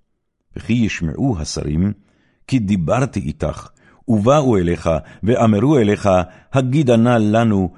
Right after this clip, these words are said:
מה דיברת אל המלך? אל תכחד ממנו, ולא נמיתך, ומה דיבר אליך המלך? ואמרת עליהם, מפיל אני תחינתי לפני המלך,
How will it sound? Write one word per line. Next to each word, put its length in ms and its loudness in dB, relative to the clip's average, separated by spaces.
מה 240 2
דיברת 600 0
אל 240 -2
המלך? 500 -2
אל 220 0
תכחד 680 -4
ממנו, 440 0
ולא 240 2
נמיתך, 520 0
ומה 240 2
דיבר 460 0
אליך 300 -2
המלך? 640 -4
ואמרת 460 -6
עליהם, 680 -4
מפיל 560 -2
אני 260 2
תחינתי 960 -2
לפני 380 -2
המלך, 480 -2